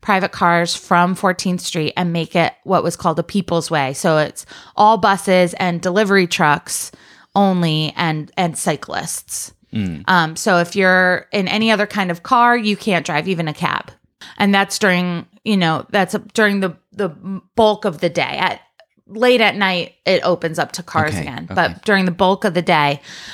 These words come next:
Speaker 1: um, and the important hours of the night, um, it's closed. And it is actually,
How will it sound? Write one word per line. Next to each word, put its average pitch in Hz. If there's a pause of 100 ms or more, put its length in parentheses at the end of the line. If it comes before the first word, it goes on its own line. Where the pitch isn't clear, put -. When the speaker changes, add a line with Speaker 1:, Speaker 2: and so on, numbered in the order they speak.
(140)
Speaker 1:
um, 139 (120)
and 156 (120)
the 170 (220)
important 170
hours 156
of 156
the 156
night, 147 (160)
um, 139
it's -
closed. 143
And 202
it 208
is 220
actually, 190